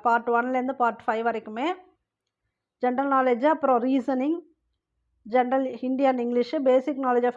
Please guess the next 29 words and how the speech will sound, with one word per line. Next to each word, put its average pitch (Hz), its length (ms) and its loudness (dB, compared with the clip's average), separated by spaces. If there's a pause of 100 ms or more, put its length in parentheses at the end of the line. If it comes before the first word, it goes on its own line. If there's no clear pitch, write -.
computer 240 400 -2
operation-ு, 233 560 -2 (400)
ஸ்கூல் 349 320 0
எஜுகேஷன் 262 460 -4
பத்தி 240 220 0
அவேர்னஸ், 247 380 0
இதெல்லாம் 285 280 2
ஜெனரலா 277 360 2
தான் 277 120 4
இருக்கும். 226 280 -8
ஏன்னா 269 180 -4
உங்களுக்கு 262 240 2
வந்து 269 180 -4
ஜூனியர் 294 260 0
அசிஸ்டன்ட் 254 380 -12
போஸ்ட்டுங்கிறதுனால 226 720 -2 (580)
இன்ஃபர்மேஷன் 330 480 0
ஜெனரலா 254 300 2
இருக்கும். 302 240 -2
கொஸ்டின் 302 280 0
வந்து 294 140 0
உங்களுக்கு 247 240 -2
ஓரளவுக்கு 240 360 -2
ஈஸியா 247 260 0
இருக்கும். 330 240 -2 (400)
Total 330 340 4
number 302 220 2
of 285 120 0
questions 294 300 -2